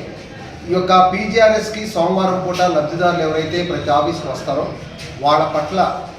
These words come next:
గౌరవంగా హెల్ప్ డెస్క్ పెట్టి, వాళ్ళని కూర్చోబెట్టి, చక్కగా వాళ్ళని ఫెసిలిటేట్ చేసి, వాళ్ళకు ఆఫీస్కి వచ్చినప్పుడు కాస్త మంచినీళ్ళు, కాస్త టీ, కూర్చునేదానికి ఒక కుర్చీ వేసి,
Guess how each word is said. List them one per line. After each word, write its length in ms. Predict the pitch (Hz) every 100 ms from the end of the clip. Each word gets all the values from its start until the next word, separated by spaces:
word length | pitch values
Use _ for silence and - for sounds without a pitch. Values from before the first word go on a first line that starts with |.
| - 143
గౌరవంగా 920 | 151 175 185 175 170 185 - - - - - -
హెల్ప్ 240 | 156 185
డెస్క్ 300 | 180 - -
పెట్టి, 200 | 156 175
వాళ్ళని 320 | 170 139 143
కూర్చోబెట్టి, 760 | 175 175 175 160 151 185 - -
చక్కగా 360 | 151 - 165 170
వాళ్ళని 300 | 156 139 -
ఫెసిలిటేట్ 500 | 143 175 - 170 165
చేసి, 360 | 160 151 185 180 - - - - 143
వాళ్ళకు 340 | 160 165 165
ఆఫీస్కి 560 | 165 156 175 190 196 190
వచ్చినప్పుడు 340 | 175 175 180
కాస్త 220 | 160 -
మంచినీళ్ళు, 600 | 139 151 175 175 170 185 170
కాస్త 180 | 151 160 156
టీ, 280 | 170 160 175 - - - - 170 165 156 160 160 170 170
కూర్చునేదానికి 460 | 180 185 175 165
ఒక 100 | 143 -
కుర్చీ 300 | 165 190 170
వేసి, 400 | 160 151 -